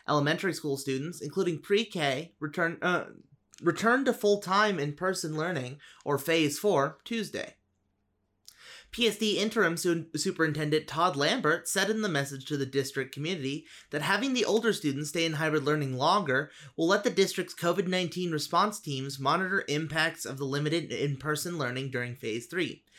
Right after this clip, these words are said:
Lambert said of this, quote, "Our goal remains to provide in-person learning for our students while, uh, following our established protocols. We want to remain open for the rest of the school year while minimizing disruptions to student learning,"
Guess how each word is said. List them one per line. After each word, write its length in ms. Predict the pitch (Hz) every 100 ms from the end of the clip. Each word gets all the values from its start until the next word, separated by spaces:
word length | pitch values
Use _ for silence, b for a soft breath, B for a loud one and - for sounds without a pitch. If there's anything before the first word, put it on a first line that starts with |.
| B B
Lambert 480 | 151 160 151 143 -
said 180 | 196 277
of 120 | 151
this, 380 | 135 - - - -
quote, 320 | 165 139 - _ B B B -
"Our 140 | 202
goal 240 | 160 190
remains 440 | 220 294 170 156 190
to 100 | 165
provide 440 | 151 135 147 147
in-person 480 | 143 180 190 185 214
learning 300 | 143 131 151
for 100 | 147
our 100 | 135
students 560 | 131 214 160 160 165 -
while, 380 | 135 170 - -
uh, 160 | 156
following 480 | 147 160 180 202 214
our 140 | 131
established 460 | 139 - 143 147 -
protocols. 640 | 165 139 - - - - B B
We 80 | -
want 220 | 143 170
to 80 | 196
remain 360 | 202 196 180 190
open 440 | 160 175 190 202 208
for 120 | 175
the 100 | 139
rest 180 | 139 196
of 40 |
the 60 | 202
school 220 | - 156
year 300 | 139 143 170
while 180 | 147 135
minimizing 540 | 170 208 180 175 190
disruptions 640 | 175 - 143 143 151 151 -
to 120 | 131
student 420 | 117 131 127 143
learning," 320 | 120 98 69